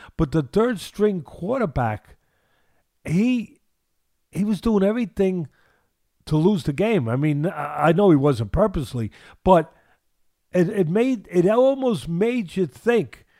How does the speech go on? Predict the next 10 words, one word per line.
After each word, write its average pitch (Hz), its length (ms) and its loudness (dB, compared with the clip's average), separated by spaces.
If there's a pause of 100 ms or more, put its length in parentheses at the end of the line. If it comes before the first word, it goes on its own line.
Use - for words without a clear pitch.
(220)
And, 170 140 -2
and 180 260 -8
I 180 120 -2
had 208 220 -2
to 220 120 -4
say 262 280 0
something 127 460 -2 (300)
because 165 320 0
it's, 156 160 -4
w-, 170 480 -10